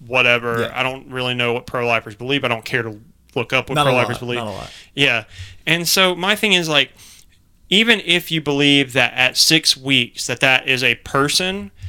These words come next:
Speaker 1: the thing is, like, you are ultimately having to choose the moral high ground of trying to either determine whose person's right is violated, because is it the person who has never experienced anything, or is it the person who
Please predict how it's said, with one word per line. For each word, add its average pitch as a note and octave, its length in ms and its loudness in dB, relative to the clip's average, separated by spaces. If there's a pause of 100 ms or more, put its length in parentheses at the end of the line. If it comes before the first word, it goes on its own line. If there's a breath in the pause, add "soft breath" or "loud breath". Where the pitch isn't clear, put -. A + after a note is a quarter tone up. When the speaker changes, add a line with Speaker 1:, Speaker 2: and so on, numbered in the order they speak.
(200 loud breath)
Speaker 1:
the D#3+ 100 -2
thing G#3 240 2
is, G#3+ 200 0
like, E3 260 2
you F#3+ 440 0
are D#3+ 340 2
ultimately E3+ 640 0
having D3 380 -2
to E3 120 -2
choose C3 640 0
the C3+ 120 -4
moral C3+ 760 0
high D3 280 2
ground B2+ 460 0
of C3+ 220 -4
trying C#3 400 2
to C#3+ 240 -2
either C3 280 2
determine C3 520 -2 (320 loud breath)
whose F3+ 200 4
person's C#3 600 0
right C3+ 680 2 (520 soft breath)
is C#3+ 320 2 (260)
violated, C#3 880 2
because C#3 300 0
is E3+ 200 2
it E3+ 120 0
the E3 80 0
person E3+ 460 2
who D3+ 160 0
has C3+ 280 -2
never C#3+ 240 4
experienced B2+ 560 -2
anything, G3+ 460 2
or D#3+ 160 2
is D3+ 80 -2
it C#3+ 40 -8
the C3+ 60 -12
person D#3 420 0
who C#3 320 0